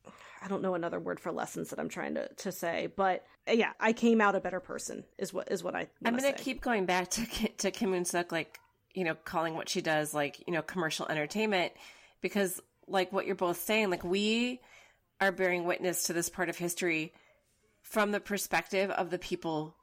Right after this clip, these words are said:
Speaker 2: who were in it, rather than, you know, like Leah said, like, history is always told by the victor. And for us, for us,
Speaker 1: Yeah.
Speaker 2: history is told by, you know,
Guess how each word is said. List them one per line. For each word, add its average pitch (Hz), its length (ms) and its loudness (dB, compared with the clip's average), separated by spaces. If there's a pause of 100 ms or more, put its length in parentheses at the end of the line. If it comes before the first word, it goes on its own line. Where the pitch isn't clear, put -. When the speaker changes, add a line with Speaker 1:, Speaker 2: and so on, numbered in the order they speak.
Speaker 2:
who 190 120 0
were 170 140 0
in 147 220 0
it, - 220 -4 (120)
rather 165 360 2
than, 151 260 0
you 143 60 -4
know, 151 160 2
like 147 180 0
Leah 156 200 0
said, 147 200 -2
like, 147 140 -2
history 160 300 -4
is 151 80 0
always 143 240 -2
told 147 240 -6
by 143 100 0
the 123 100 -4
victor. 131 460 -4 (400)
And 156 240 0
for - 220 -2
us, 180 380 4
for - 200 0
us, 185 240 4
Speaker 1:
Yeah. 180 80 0
Speaker 2:
history 160 200 0
is 147 60 -2
told 160 260 -4
by, 147 440 0
you 175 100 0
know, 151 320 0